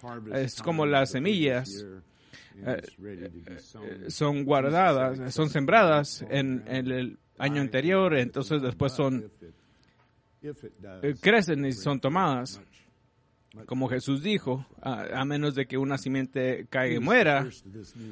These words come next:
Speaker 1: race.
Speaker 2: eh, traerá bastante
Speaker 1: And there was
Speaker 2: fruto."
Speaker 1: seed that went into the ground
Speaker 2: Entonces,
Speaker 1: that was the
Speaker 2: ah,
Speaker 1: continuation of this new race. Amen.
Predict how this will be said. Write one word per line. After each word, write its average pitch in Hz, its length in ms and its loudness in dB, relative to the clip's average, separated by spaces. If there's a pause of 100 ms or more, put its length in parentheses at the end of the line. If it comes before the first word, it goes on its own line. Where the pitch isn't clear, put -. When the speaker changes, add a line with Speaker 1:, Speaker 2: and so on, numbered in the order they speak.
Speaker 1:
race. 95 480 -12
Speaker 2:
eh, 131 80 -4
traerá 135 420 4
bastante 123 400 -4
Speaker 1:
And - 60 -8
there 196 120 4
was 202 100 2
Speaker 2:
fruto." - 140 -8
Speaker 1:
seed 110 300 -12 (360)
that 98 140 -18
went 101 140 -16
into 92 220 -16
the 87 120 -16
ground 92 360 -18
Speaker 2:
Entonces, 147 460 -2
Speaker 1:
that 120 80 -4
was 135 100 0
the 120 140 -4
Speaker 2:
ah, - 100 -18
Speaker 1:
continuation 101 680 -18 (840)
of 87 120 -20
this 90 240 -18
new 90 180 -20
race. - 380 -20 (600)
Amen. 87 220 -20